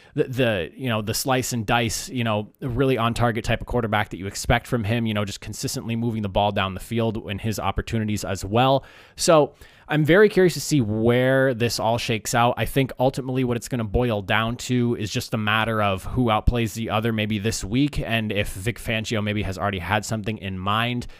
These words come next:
Uh, if I was to pick one, in my opinion, I have a feeling it's gonna be Drew Lock.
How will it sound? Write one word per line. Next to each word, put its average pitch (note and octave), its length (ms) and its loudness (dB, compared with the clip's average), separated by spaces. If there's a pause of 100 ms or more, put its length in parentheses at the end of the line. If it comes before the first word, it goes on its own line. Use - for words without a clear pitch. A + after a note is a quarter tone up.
(340)
Uh, B2 280 4
if B2+ 180 -6
I F3 180 4
was G#3+ 240 0
to C#3+ 80 0
pick - 340 4
one, C#3+ 400 0 (140)
in A#2 120 -4
my A#2+ 200 0
opinion, E3 800 2
I B2 140 0
have D#3 420 -2
a F3 80 -2
feeling D3 420 2
it's A#2 140 -4
gonna C3+ 400 2
be C3 220 4
Drew A#2 400 -2
Lock. G2 640 0